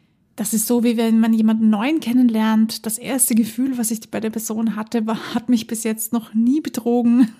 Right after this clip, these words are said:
Und so handhabe ich das auch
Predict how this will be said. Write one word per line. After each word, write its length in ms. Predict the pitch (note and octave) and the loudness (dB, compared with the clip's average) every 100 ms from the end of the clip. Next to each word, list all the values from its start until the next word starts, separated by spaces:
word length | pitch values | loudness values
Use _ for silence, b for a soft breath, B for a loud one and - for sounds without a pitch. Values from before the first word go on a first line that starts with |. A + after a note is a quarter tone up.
| C4 - B D#4 D4+ D4 C#4+ B3 - | -10 -10 B -12 -12 -14 -20 -20 -8
Und 480 | A3+ A3 A3+ A3 A3 | 0 4 4 4 0
so 440 | A3+ - B3+ B3+ G3 | -6 -4 0 -2 0
handhabe 380 | B3 C4+ C4 A#3+ | 0 0 0 -2
ich 140 | A3 | -4
das 200 | A#3+ A3 | -8 -6
auch 360 | A#3+ B3+ C4+ | -2 0 0